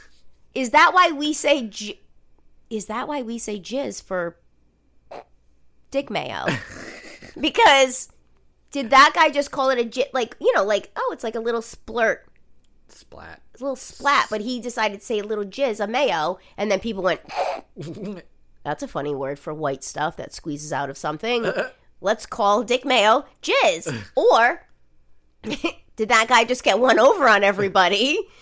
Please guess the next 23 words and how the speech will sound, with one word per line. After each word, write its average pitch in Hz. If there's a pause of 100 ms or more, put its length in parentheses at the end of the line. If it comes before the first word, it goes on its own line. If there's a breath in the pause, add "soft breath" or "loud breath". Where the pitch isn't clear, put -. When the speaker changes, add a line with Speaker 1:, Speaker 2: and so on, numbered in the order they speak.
(140 soft breath)
Speaker 1:
and 226
go, 233
"Yeah, 339 (100)
I'll 392
take 466
this 214
voiceover 160
work, 175
sure." 349 (240 soft breath)
And 214
then 226
as 226
he's 226
narrating 226
and 202
he 196
goes, 190
"A 190
ji-, 202 (320)
a 185
jizz 165
of 220
mayo," 262